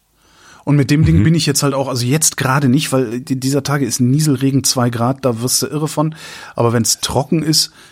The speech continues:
Speaker 1: bin ich mit dem
Speaker 2: Mag
Speaker 1: Ding
Speaker 2: nicht
Speaker 1: halt
Speaker 2: mal
Speaker 1: auch
Speaker 2: rausgehen.
Speaker 1: Mit,
Speaker 2: Also
Speaker 1: ja,
Speaker 2: geschweige denn Fahrrad
Speaker 1: schlimm,
Speaker 2: fahren.
Speaker 1: ja, genau.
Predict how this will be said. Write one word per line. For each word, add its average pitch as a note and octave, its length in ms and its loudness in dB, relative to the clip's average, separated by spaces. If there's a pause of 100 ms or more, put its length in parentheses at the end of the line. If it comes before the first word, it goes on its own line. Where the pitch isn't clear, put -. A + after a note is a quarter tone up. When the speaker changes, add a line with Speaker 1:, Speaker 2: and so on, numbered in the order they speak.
Speaker 1:
bin C3 120 2
ich C#3 120 0
mit C3+ 140 0
dem B2+ 80 2
Speaker 2:
Mag F#2+ 100 0
Speaker 1:
Ding B2+ 80 2
Speaker 2:
nicht B2+ 60 2
Speaker 1:
halt B2+ 100 2
Speaker 2:
mal D#2+ 80 0
Speaker 1:
auch D#2 120 0
Speaker 2:
rausgehen. D#2+ 540 -2 (400)
Speaker 1:
Mit, C3+ 120 0
Speaker 2:
Also A2 140 0
Speaker 1:
ja, A#2+ 80 2
Speaker 2:
geschweige F#2+ 340 0
denn E2 120 0
Fahrrad G#2+ 300 -4
Speaker 1:
schlimm, C#3 160 2
Speaker 2:
fahren. G#2 100 -2
Speaker 1:
ja, A2 160 -2
genau. A2 240 -6